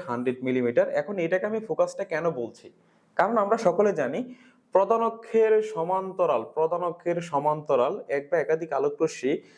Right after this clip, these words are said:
দর্পণে আপতিত হয়ে প্রতিফলনের সময় যে বিন্দু দেয়া যাবে, সেই বিন্দুটাকে আমরা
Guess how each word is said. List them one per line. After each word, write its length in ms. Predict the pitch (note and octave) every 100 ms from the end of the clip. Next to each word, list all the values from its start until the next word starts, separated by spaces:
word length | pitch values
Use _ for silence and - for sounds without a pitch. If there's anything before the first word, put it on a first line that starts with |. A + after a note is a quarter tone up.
| _ _ _
দর্পণে 400 | C3 D3 D3 F#3+ F3+
আপতিত 320 | F3 A3+ G3+
হয়ে 280 | F3+ B2 D#3 -
প্রতিফলনের 640 | G3 G3+ A#3+ - F#3+ F#3+ F#3+
সময় 380 | F3+ C3 C#3+
যে 220 | D3 C3+ D3+
বিন্দু 280 | F3 E3
দেয়া 240 | D#3 D#3 C#3
যাবে, 320 | B2+ A#2+ F3 D4 - _ _ _
সেই 420 | - - F#3+ A#3+
বিন্দুটাকে 640 | G3+ A3 G#3+ G#3+ D3+ E3+
আমরা 220 | G#3 C#3